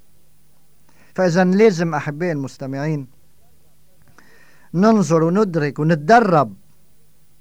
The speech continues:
على أن نرى بصورة أفضل الروح اللي يحيي الكنيسة ويسكن في قلوبنا.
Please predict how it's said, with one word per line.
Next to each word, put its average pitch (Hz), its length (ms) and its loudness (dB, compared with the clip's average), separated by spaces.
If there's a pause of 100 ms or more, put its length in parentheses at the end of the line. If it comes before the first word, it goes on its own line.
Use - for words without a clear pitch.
(120)
على 160 380 0
أن 170 120 0
نرى 180 300 2
بصورة 156 800 -4
أفضل 147 420 -8 (680)
الروح 147 440 -6
اللي 131 600 -10
يحيي 147 380 -12
الكنيسة 147 640 -10
ويسكن 143 540 -12
في 131 180 -20
قلوبنا. - 580 -20